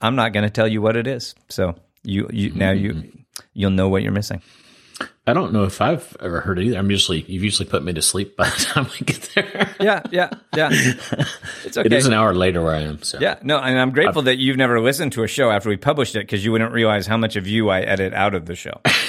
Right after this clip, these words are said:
Speaker 2: <laughs> That's totally true. I hate listening to myself, so then I could actually listen and not
Speaker 1: Oh
Speaker 2: myself,
Speaker 1: my God.
Speaker 2: so.
Speaker 1: Yeah,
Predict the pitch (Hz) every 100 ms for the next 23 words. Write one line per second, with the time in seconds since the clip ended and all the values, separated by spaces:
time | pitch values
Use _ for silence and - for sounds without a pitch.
0 | - - - - 110 107 117 135 165 -
1 | - 185 - - - 143 - 117 - -
2 | - - - - - - - - 104 139
3 | 113 98 - 87 85 87 82 76 - 90
4 | 82 80 - 90 87 92 87 90 90 73
5 | 87 - 69 64 - 80 76 - 80 101
6 | 110 98 98 90 87 85 - - 95 80